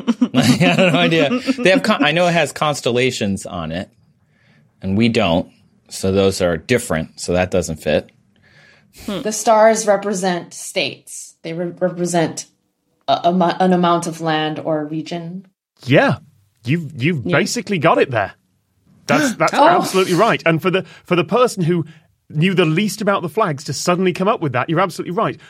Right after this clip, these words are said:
Speaker 4: I'll, I'll need to know just a little bit more. Like, on the U S flag, what do they represent?
Speaker 3: The fifty states.
Speaker 4: Yes. And if I tell you that there are twenty-seven stars on the Brazilian flag?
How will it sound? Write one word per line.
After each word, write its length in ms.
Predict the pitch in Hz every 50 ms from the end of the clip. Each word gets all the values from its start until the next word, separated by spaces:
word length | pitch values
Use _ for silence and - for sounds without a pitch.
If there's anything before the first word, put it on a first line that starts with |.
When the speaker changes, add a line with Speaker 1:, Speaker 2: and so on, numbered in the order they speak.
| _ _ _ _
Speaker 4:
I'll, 180 | 165 185 175 - -
I'll 120 | 180 175
need 120 | 190 240 220
to 40 | 196
know 200 | 233 202 180 170
just 220 | 139 202 - -
a 40 | 151
little 360 | 131 123 117 113 139 165 196
bit 100 | 180 233 233
more. 200 | 220 233 254 226
Like, 160 | 180 165 -
on 100 | 170 156
the 80 | 151 147
U 220 | 139 180 190 202
S 160 | 185 - -
flag, 260 | - - 202 208 170
what 140 | 165 190 170
do 40 | 160
they 100 | 160 151
represent? 520 | 135 147 147 139 123 117 101 90 - - _ _ _ -
Speaker 3:
The 60 | 180
fifty 260 | - 214 190 - 165
states. 500 | 160 - 143 143 - - - - - - _ _ _ _ _ _
Speaker 4:
Yes. 520 | - 98 113 107 - - - - - - - _ _ _ _ _ _ _ _ -
And 120 | 127 147
if 100 | 165 -
I 100 | 214 202
tell 260 | - - 220 196 185
you 140 | 180 170 156
that 100 | 151 -
there 200 | - 156 147 143
are 200 | 143 139 139 139 - _
twenty-seven 800 | - - 180 175 170 - 170 147 - 202 190 147 160 143 131 120
stars 640 | - - - 131 107 98 92 90 92 92 90 - - _ _ _ _ _ _ _ -
on 120 | 120 117 113
the 40 |
Brazilian 400 | 101 107 110 113 113 104 101 98
flag? 420 | 92 - - 113 151 220 220 214